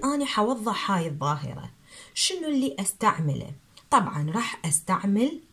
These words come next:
أني خلية كهروضوئية مثل ما مبينة هنا أمامك. هاي الخلية الكهروضوئية عبارة عن أنبوبة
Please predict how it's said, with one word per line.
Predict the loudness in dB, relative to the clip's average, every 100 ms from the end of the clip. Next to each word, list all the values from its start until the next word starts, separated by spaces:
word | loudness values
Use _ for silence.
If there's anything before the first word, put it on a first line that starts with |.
| 2
أني | 4 4
خلية | 2 -2 0 2 0
كهروضوئية | 0 -2 0 2 0 0 -4 -4 -6 -10 -2
مثل | -2 2
ما | 2 4
مبينة | 4 2 2 2 2
هنا | 0 0 0 0
أمامك. | -2 -2 -8 -12 -16 -20 -20 -18 -16 -16 -2
هاي | 2 2
الخلية | 2 0 0 2 0
الكهروضوئية | 0 -4 -2 -2 0 0 0 0 0 0 -2 -6 -14 -8 0
عبارة | 2 2 0 0 0 2
عن | 2 2 4
أنبوبة | 4 4 2 2 2